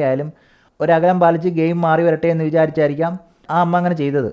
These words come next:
എന്നിരുന്നാലും ജിസേലിന് പിന്നെ ഓവർകം ചെയ്യാൻ കഴിഞ്ഞില്ല എന്നുള്ളതാണ് എടുത്തു പറയേണ്ടത്. പക്ഷേ ഓർക്കണം, അതിനുശേഷം പല മാറ്റങ്ങളും ഉണ്ടായി. ആര്യനും ജിസേലും തമ്മിൽ കുറച്ച് അകലം പാലിക്കുകയുണ്ടായി, അതുപോലെ തന്നെ അങ്ങോട്ടും ഇങ്ങോട്ടും നോമിനേഷൻ ചെയ്യുകയുണ്ടായി, അതുപോലെ തന്നെ കിടക്ക ചേഞ്ചായി.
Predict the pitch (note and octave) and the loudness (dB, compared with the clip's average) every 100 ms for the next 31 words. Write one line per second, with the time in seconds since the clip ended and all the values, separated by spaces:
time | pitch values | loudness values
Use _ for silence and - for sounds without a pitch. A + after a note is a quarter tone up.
0 | - _ _ _ D#3+ F#3+ F#3 F#3 F#3 E3+ | -10 _ _ _ -2 0 2 2 2 0
1 | F#3 F3+ F3 E3+ E3 E3 E3 F3 E3+ E3+ | 0 0 -2 -2 0 0 -2 -4 -2 -2
2 | E3 D#3 D#3 E3 D#3+ D3+ D3+ C#3+ D3 D#3+ | 0 -2 0 0 0 0 -2 -2 -4 -8
3 | _ _ _ - C3+ C#3+ E3 D3 C#3 C3+ | _ _ _ -8 -2 2 4 4 2 -2
4 | D#3 - - D3+ F#3+ F3 F3 F#3 F3+ E3+ | -4 -8 -10 -4 2 2 2 0 0 0
5 | E3+ F3 E3+ F#3 F3 D#3+ E3 E3 E3 F3+ | 0 0 0 -4 -2 0 2 0 -2 -2
6 | F3+ E3 D#3+ E3 F3+ - _ _ - C#3 | -2 0 0 0 -4 -12 _ _ -2 0
7 | D#3 E3+ F3+ D#3+ E3+ E3+ E3 D#3 F3 F3 | 2 2 0 -2 0 -2 -2 -2 -2 -6
8 | - _ - D3 D3 F3+ F3+ - C3+ C#3+ | -14 _ -4 -4 -2 -4 -4 -6 -2 0
9 | E3 E3 D#3+ D3+ D#3+ D#3+ D3+ D3+ E3+ F#3 | 2 2 2 0 -2 0 0 0 -2 -8
10 | _ _ _ C3 D3+ D3+ D#3+ D3 D3 D#3+ | _ _ _ -2 2 2 2 0 0 -2
11 | E3+ D#3+ D#3+ C#3 C#3+ D#3+ D#3+ D#3 D3+ D3+ | 0 -2 -2 -2 -2 -2 -4 -4 -2 -2
12 | D3+ D3 D3 D#3+ E3 _ _ _ _ - | -2 0 0 0 -6 _ _ _ _ -6
13 | C3+ D#3+ D#3+ D#3 - D3 D3 E3+ E3 - | -2 0 0 0 -2 -2 0 0 0 -2
14 | - - C#3+ D3+ D3+ D3 D#3 | -20 -4 -2 0 2 2 2